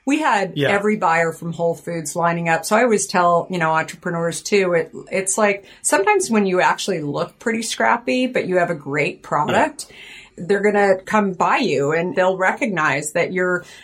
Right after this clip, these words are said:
Speaker 1: authentic and real. And I laugh now because I had no idea what U N F I was and some of these distributors. I had
Speaker 2: Yeah.
Speaker 1: sort of seen Cisco trucks around, but I had never, you know,
Speaker 2: Yeah.
Speaker 1: really figured that whole world out. So that was our first. And then I would say a couple years later,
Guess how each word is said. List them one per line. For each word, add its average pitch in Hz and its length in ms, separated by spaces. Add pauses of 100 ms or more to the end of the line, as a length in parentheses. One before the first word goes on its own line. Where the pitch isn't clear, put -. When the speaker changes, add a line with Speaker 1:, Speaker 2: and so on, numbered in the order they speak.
(180)
Speaker 1:
authentic 190 640
and 170 180
real. 190 460
And 170 400
I 180 160
laugh 185 400
now 190 280
because 175 400
I 208 80
had 208 180
no 180 160
idea 170 260
what 170 140
U 170 160
N 165 120
F 147 180
I 170 280
was 175 480
and 170 100
some 175 220
of 165 60
these 165 200
distributors. 180 720
I 180 60
had 165 60
Speaker 2:
Yeah. - 40
Speaker 1:
sort 208 220
of 190 100
seen 196 260
Cisco 196 440
trucks 170 440
around, 196 380
but 175 100
I 165 60
had 170 160
never, 190 460 (340)
you 214 80
know, 190 120
Speaker 2:
Yeah. 185 100
Speaker 1:
really 202 220
figured 196 500 (140)
that 185 220
whole 202 220
world 208 300
out. 160 240
So 226 180
that 262 220
was 392 160
our 277 220
first. 208 400
And 226 180
then 220 640
I 349 140
would 440 180
say 233 240
a 208 60
couple 214 280
years 190 300
later, 175 720